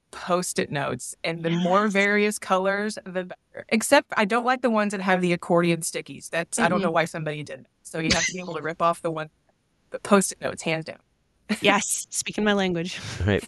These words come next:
Speaker 3: Post-it notes in a variety of colors, but not the accordion style. All right.
Speaker 2: Yep.
Speaker 1: Precisely. Yes.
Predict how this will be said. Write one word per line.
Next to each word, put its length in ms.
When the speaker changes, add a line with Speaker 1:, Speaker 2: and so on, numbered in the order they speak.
Speaker 3:
Post-it 260
notes 260
in 180
a 40
variety 360
of 60
colors, 640
but 120
not 240
the 100
accordion 480
style. 420
All 80
right. 200
Speaker 2:
Yep. 120
Speaker 1:
Precisely. 800
Yes. 140